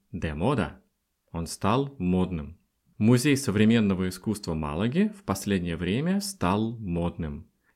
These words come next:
«El Museo Contemporáneo de Málaga últimamente se ha puesto de moda». Когда мы прихорашиваемся к каким-нибудь мероприятиям,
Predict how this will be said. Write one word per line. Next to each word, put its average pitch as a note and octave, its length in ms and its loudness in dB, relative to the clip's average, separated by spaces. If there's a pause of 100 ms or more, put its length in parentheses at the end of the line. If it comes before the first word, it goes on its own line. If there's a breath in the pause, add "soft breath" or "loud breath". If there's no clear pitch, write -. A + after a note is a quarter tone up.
«El G#2+ 160 6
Museo G#2+ 720 4
Contemporáneo F#2 1300 0
de F#2 200 2
Málaga G2+ 640 0 (360)
últimamente A2 1200 0
se - 260 -4
ha E2 140 -2
puesto F2 840 -6 (100)
de D2+ 200 -6
moda». G#2 460 -2 (680)
Когда B2+ 340 2
мы A#2 460 4
прихорашиваемся B2 1200 0
к - 20 -8
каким-нибудь G#2+ 560 0
мероприятиям, G#2+ 1040 0